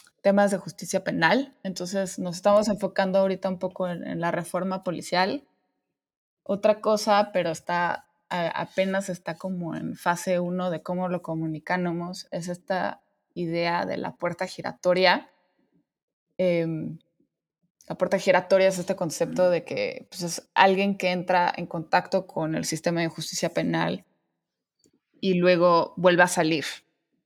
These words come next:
y quizás vuelve a entrar, ¿no? Y, y que es alguien que quizás deberías haber tenido en la prisión, em, pero que, que está en un sistema de salir y entrar, y se usa mucho en, en los casos de feminicidios,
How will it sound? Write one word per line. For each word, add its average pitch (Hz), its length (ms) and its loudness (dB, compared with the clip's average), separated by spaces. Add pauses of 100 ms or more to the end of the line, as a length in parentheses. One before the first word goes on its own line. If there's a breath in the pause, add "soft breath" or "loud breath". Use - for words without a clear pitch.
(320)
y - 100 -10
quizás 170 320 -2
vuelve 175 200 4
a 165 40 2
entrar, 156 320 2 (120)
¿no? 175 300 -4
Y, 180 240 -6
y 175 140 -6
que 190 100 4
es 196 120 4
alguien 202 220 4
que 175 220 0
quizás 185 440 2
deberías 180 440 4
haber 175 340 0 (800)
tenido 196 380 6
en 190 80 4
la 180 120 4
prisión, 208 680 2 (960)
em, 165 500 0 (760)
pero 185 240 4
que, 180 480 4
que 170 380 6
está 190 220 0
en 190 100 2
un 190 80 0
sistema 180 380 2
de 170 60 0
salir 170 280 0
y 180 60 4
entrar, 175 340 4
y 196 80 -2
se 190 160 6
usa 190 160 2
mucho 202 640 4
en, 160 360 -2
en 170 180 -4
los 151 120 -4
casos 180 280 0
de 180 100 2
feminicidios, 165 920 0